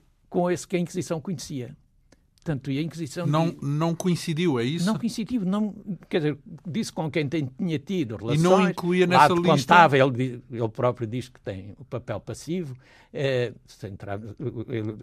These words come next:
Speaker 1: há mais pormenores de, de, de, de, que agora não
Speaker 2: Pormenores
Speaker 1: cito.
Speaker 2: que constam no, no relato.
Speaker 1: Constam no processo.
Speaker 2: No
Speaker 1: Sim,
Speaker 2: processo.
Speaker 1: constam no processo. Eh, e, mas, quando ele, ele, e mais, e mais, e ele diz que aparentemente ele tenta proteger alguns desses,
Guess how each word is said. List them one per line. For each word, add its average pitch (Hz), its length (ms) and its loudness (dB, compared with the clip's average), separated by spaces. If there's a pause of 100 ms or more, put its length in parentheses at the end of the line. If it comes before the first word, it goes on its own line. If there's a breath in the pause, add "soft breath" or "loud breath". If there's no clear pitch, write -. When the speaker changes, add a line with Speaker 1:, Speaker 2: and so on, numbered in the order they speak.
Speaker 1:
há 113 160 -4
mais 113 240 -2
pormenores 123 680 -2
de, 101 60 -12 (300)
de, 120 280 -4
de, 107 160 -8
de, - 20 -20
que 120 760 -4
agora 120 220 0
não 135 60 2
Speaker 2:
Pormenores 143 320 6
Speaker 1:
cito. - 140 -2
Speaker 2:
que - 40 -12
constam 151 400 2
no, 233 220 0
no 240 160 2
relato. 233 160 -4
Speaker 1:
Constam 160 440 6
no 127 140 -2
processo. - 540 -4
Speaker 2:
No 170 100 -2
Speaker 1:
Sim, 123 140 -4
Speaker 2:
processo. 107 240 -4
Speaker 1:
constam 127 260 -6
no 113 120 -10
processo. - 320 -10 (440 loud breath)
Eh, 160 440 0 (100)
e, 160 400 0
mas, 151 640 -2 (680)
quando 208 220 0
ele, 202 140 -2 (220)
ele, 180 480 -2
e 247 60 -2
mais, 175 420 2
e 208 100 -4
mais, 233 460 -2
e 220 220 -4
ele 240 160 0 (440)
diz - 220 -8
que - 60 -20 (560 loud breath)
aparentemente 180 680 -4
ele 165 80 0
tenta 156 300 -2
proteger 127 520 -4
alguns 117 460 0
desses, 95 580 -10